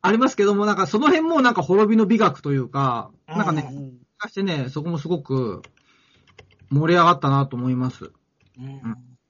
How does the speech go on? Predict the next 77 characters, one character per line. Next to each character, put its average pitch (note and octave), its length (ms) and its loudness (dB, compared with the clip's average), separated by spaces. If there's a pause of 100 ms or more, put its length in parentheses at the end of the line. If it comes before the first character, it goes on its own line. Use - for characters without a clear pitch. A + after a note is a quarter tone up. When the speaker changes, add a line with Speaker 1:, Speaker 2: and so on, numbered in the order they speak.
(240)
Speaker 1:
あ D#3+ 100 -10
と D#3+ 80 -6
な D#3 100 -4
ん C#3+ 40 -2
か C#3 80 0
サ G#3+ 200 2
イ A#3 100 4
コ G3+ 100 2
パ D3+ 120 0
ス - 60 -2
の C#3+ 80 0
一 C#3+ 120 -2
気 G#3 120 -8
感 F3 180 0
が B2+ 60 -2
す - 80 -10
ご B2+ 60 -6
か G#2+ 80 -14
っ - 40 -16
た F#2+ 100 -20
な F#2 100 -12
っ - 40 -20
て - 180 -20
い - 40 -20
う。 - 40 -20 (960)
Speaker 3:
あ D#3 960 -2 (260)
ー、 - 20 -20
な D#3 100 -8
る D#3 60 -8
ほ D3+ 120 -8
ど。 D3+ 140 -6 (360)
確 D3+ 160 -6
か F3+ 120 4
に。 F3+ 60 4
Speaker 1:
あ - 20 0
の、 - 0 - (680)
敵 F#3 240 2
方 G3 220 6
の F#3+ 140 4
あ F#3 60 4
の F#3 160 0
女 F#3 220 4
の F3+ 280 -2
幹 F3 160 0
部 B2 80 -6
の B2 100 -6
ね。 C#3+ 100 0 (840)
<laughs> G3 840 0
あ E3+ 120 -2
の F#3+ 80 2
人 D3 180 -2
が C3+ 80 -4
ね、 C#3 80 0
や D3 60 -2
っ C#3+ 60 -6
ぱ C3 140 -4
ね、 C3 260 -4
な D#3 100 -6
ん - 20 -6
か、 B2+ 200 -10 (140)
お D#3 80 0
ば G3+ 120 6
さ A#3 140 6
ん G#3+ 120 6
が G#3 140 4
結 A3+ 160 0
構 F3+ 80 0
腹 E3 240 4
黒 F#3 160 6
だ F3+ 80 4
っ - 80 -4
た D3 80 -6
り A#2 80 -8
と - 80 -6
い C3 60 0
う B2+ 40 -6
か、 B2+ 380 -4